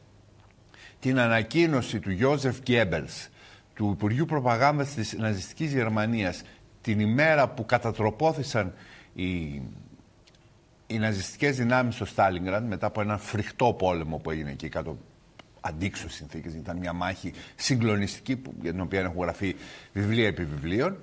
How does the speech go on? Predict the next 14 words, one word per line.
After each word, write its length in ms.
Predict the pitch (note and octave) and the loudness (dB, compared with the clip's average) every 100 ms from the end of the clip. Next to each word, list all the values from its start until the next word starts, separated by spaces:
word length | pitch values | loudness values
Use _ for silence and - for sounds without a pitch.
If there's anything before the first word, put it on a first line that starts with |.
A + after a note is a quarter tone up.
| - - _ _ - - - - - - | -18 -20 _ _ -20 -20 -20 -20 -20 -16
θα 200 | - E3 | 4 6
νομίσετε 1000 | D#3 D3 F3+ C4 - - C3 F3+ A3 B3+ - - | 8 6 6 6 6 4 4 4 2 -2 -10 0
ότι 720 | E3 E3 D#3+ D#3+ C#3 C#3 C3+ | 2 4 2 4 4 4 2
οι 180 | D#3+ D3 | 2 4
ναζιστές, 840 | C#3 B2+ G#2+ G#2+ - D#3 G#3+ - - | 6 6 4 0 2 4 4 0 2
οι 100 | B2 | 4
Γερμανοί, 920 | A2+ G#2 G#2 A2+ G#2+ G#2+ C#3+ G#3 G#3+ - - - | 4 4 4 4 4 4 2 0 -4 -14 -20 -10
είχαν 280 | - G#3+ A#3+ | -4 0 2
επιτελέσει 480 | G#3+ F3+ F#3 A#3 A#3 | 2 4 6 6 4
μέ-, 240 | A3 A3+ F3 | 4 4 4
μέγιστο 320 | A3 A#3 G#3+ | 4 4 0
θρίαμβο 420 | A3 A3+ B2 E2 | 2 4 4 0
στο 140 | - | -6
Στάλινγκραντ. 420 | D#2 D2 B1 - | -4 -4 -4 -8